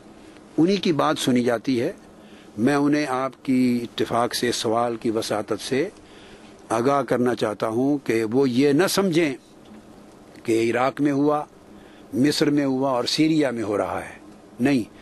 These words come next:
जो कुछ सीरिया में हो रहा है, इसके आईने में पाकिस्तान को भी, कल के पाकिस्तान को भी देखें। ये एक तसलसल है, लिहाजा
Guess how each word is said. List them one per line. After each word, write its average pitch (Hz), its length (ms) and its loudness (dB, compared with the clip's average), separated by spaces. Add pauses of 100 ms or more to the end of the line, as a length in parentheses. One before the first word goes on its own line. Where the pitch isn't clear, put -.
(280)
जो 160 120 2
कुछ 170 180 2
सीरिया 185 400 2
में 175 100 4
हो 147 120 2
रहा 127 260 -2
है, 143 200 -4 (580)
इसके - 1000 -4
आईने 156 520 2
में 156 220 2
पाकिस्तान 139 640 -2
को 143 140 0
भी, 127 120 0
कल 180 260 2
के 131 120 0
पाकिस्तान 120 560 0
को 120 120 0
भी 110 140 0
देखें। 98 340 -4 (760)
ये 131 140 2
एक 120 140 -4
तसलसल 135 540 0
है, 170 260 0 (540)
लिहाजा 117 440 0